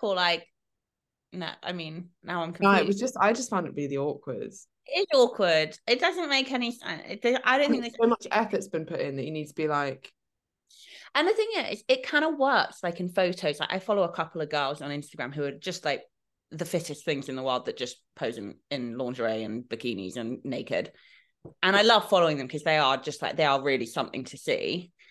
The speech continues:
Speaker 1: But I mean, when you're actually alone in a house slash a room, like a hotel room, and then someone, like, comes out of somewhere or, like, reveals themselves,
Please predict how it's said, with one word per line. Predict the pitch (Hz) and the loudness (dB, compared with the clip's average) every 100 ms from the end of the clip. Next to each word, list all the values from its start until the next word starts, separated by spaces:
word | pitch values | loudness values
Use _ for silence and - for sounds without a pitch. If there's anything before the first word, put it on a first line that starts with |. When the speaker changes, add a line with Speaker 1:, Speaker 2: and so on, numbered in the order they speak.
| _ _ _ _ _ _ - | _ _ _ _ _ _ -2
Speaker 1:
But | 165 226 | 6 6
I | 233 | 6
mean, | 233 226 226 220 - | 6 4 4 0 -2
when | 208 269 | 0 4
you're | 285 285 | 4 4
actually | 247 - - 233 | 2 0 -4 -2
alone | 214 214 226 254 262 | 0 2 4 4 4
in | 269 247 | 2 0
a | 226 | 0
house | 226 226 170 160 - | 2 2 2 -2 -8
slash | 190 - | -8 -4
a | |
room, | 185 208 185 151 160 165 | 2 4 4 0 -4 -8
like | - 170 | -8 -4
a | |
hotel | 185 208 208 202 | 2 2 4 2
room, | 190 170 - | 2 0 -2
and | 202 | 2
then | 208 214 - | 2 0 -6
someone, | - 233 214 202 | -2 2 2 2
like, | 190 - | -2 -4
comes | - 247 240 226 | 2 4 4 4
out | 214 202 190 | 6 6 4
of | 202 | -2
somewhere | - 180 185 165 151 147 | -2 -2 2 4 4 2
or, | 147 | 0
like, | 151 156 - - - | 0 -2 -4 -8 0
reveals | 190 196 190 202 202 208 - | 4 6 8 6 6 4 0
themselves, | 180 180 170 156 | -6 0 0 0